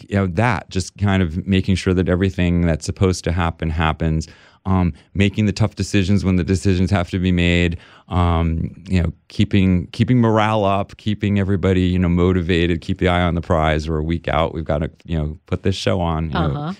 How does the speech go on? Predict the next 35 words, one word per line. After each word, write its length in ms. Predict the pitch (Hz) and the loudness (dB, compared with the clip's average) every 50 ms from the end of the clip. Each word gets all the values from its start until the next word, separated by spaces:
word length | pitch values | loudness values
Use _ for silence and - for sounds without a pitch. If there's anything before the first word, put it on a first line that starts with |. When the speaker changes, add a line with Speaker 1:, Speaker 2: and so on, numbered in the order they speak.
| - - | -6 -4
Speaker 1:
even 240 | 110 110 98 107 101 | -2 0 2 2 2
when 140 | 98 98 90 | 2 2 2
there's, 240 | 92 87 87 87 - - - - - _ - | 2 0 0 -2 -4 -10 -18 -20 -18 _ -2
you 80 | 104 104 | 0 2
know, 200 | 95 87 87 - | 2 2 0 -4
some 180 | - - 92 92 | -4 -2 -2 0
things 220 | - 92 90 85 | 0 0 0 0
that 100 | - - | 0 0
maybe 400 | 73 92 92 90 87 82 78 78 | 0 2 2 2 2 0 0 0
are 100 | 76 85 | -2 -2
challenging 540 | - - 104 101 101 104 101 98 98 90 82 | -2 -2 -2 0 0 0 0 0 0 0 0
or 300 | 78 78 76 71 - - - | -2 -2 -2 -4 -6 -8 -8
are 140 | 78 78 76 | -6 -4 -2
not 200 | 82 80 80 - | 0 -2 -2 -2
going 200 | - 78 76 73 | -2 -2 -2 0
the 40 | 76 | 0
way 160 | 76 76 76 | 0 0 0
we 160 | 76 76 80 | 0 0 0
expected. 640 | 78 76 - - - 95 95 90 - 90 85 82 76 - - _ _ _ | -2 -2 -6 -6 -4 -4 -4 -4 -2 -2 -2 -2 -4 -8 -14 _ _ _
It's 80 | - 92 | -6 -4
like, 140 | 95 92 | -4 -2
"Oh, 100 | - 90 | 0 0
let's 160 | 87 92 95 - | 0 -2 -2 -6
just 140 | - - | -8 -6
figure 160 | - 90 90 90 | -4 -2 0 0
out 100 | 85 - | 0 0
a 60 | 82 | 0
way. 100 | 76 62 | -2 -2
We're 140 | 53 69 78 | -2 -4 -4
gon-, 160 | 78 80 78 | -4 -4 -4
we're 220 | 85 82 80 73 73 | -2 -2 -2 -2 -2
gonna 300 | - - - 82 82 76 | -4 -6 -4 -2 0 0
make 160 | 71 64 - | 0 -2 -4
this 160 | - - - | -8 -12 -12
work." 240 | - - - - - | -12 -14 -14 -14 -20